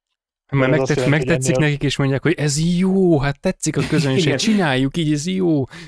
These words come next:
Speaker 1: És akkor
Speaker 2: Illetve
Speaker 1: így.
Speaker 2: benne van a pakliba, hogy egy ennél sokkal nagyobb baromságot találnak ki.
Speaker 3: Hát azért a, a tizedik rész fűrészes befejezésénél, tehát nem sokkal lehet durvábbat, tehát.
Speaker 1: De hallod?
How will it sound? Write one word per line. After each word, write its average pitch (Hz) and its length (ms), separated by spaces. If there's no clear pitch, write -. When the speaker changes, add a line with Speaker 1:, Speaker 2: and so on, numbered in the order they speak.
Speaker 1:
És - 120
akkor 151 140
Speaker 2:
Illetve 151 220
Speaker 1:
így. 143 60
Speaker 2:
benne 139 220
van 131 140
a 131 40
pakliba, 131 360
hogy 131 140
egy 131 120
ennél 131 240
sokkal - 360
nagyobb 113 260
baromságot 113 580
találnak 117 460
ki. - 160
Speaker 3:
Hát - 220
azért 143 220
a, 147 260
a 143 120
tizedik 170 360
rész 143 200
fűrészes 139 580
befejezésénél, 127 1040
tehát 127 200
nem 139 200
sokkal - 400
lehet 127 280
durvábbat, 120 640
tehát. 127 320
Speaker 1:
De 127 120
hallod? 123 420